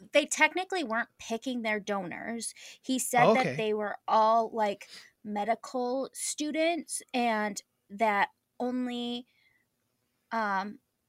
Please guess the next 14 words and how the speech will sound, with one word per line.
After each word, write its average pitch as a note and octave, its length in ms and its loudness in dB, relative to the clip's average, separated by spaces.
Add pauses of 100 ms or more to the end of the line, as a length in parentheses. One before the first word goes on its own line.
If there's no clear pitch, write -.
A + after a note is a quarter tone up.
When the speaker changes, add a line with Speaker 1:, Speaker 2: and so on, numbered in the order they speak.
(180)
Speaker 1:
there A3+ 120 -2
would A3+ 160 -2
only A3 260 -4
be, G#3+ 180 -6
like, E3+ 320 -2
up G3+ 160 -4
to A#3 140 -4
three A3+ 640 -6
people G#3 460 -2
that F#3 200 -2
they G3 140 -2
would, F#3 220 -4
like, F#3+ 240 -2
inseminate F#3+ 960 -6